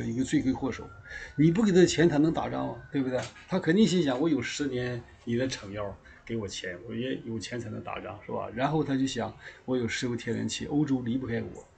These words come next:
现在事实证明，欧洲可以离开他，对不对？再就是有核弹，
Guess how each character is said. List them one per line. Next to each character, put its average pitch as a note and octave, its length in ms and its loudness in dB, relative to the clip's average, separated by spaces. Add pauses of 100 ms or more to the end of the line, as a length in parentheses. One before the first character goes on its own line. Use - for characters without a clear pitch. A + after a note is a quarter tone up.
(140)
现 D#3 180 4
在 E3 120 8
事 E3+ 240 2
实 - 20 2
证 D3 220 6
明， C3+ 120 8
欧 D3 200 2
洲 C#3 100 2
可 C3+ 160 -4
以 C3 60 0
离 G#2+ 140 -4
开 F#2+ 120 -8
他， F2+ 80 -10 (140)
对 A#2 80 -6
不 G#2+ 80 -4
对？ G#2 160 -6
再 D#3 160 6
就 C3 120 2
是 B2 120 -2
有 G#2 120 -4
核 - 220 -6
弹， G#2 180 -2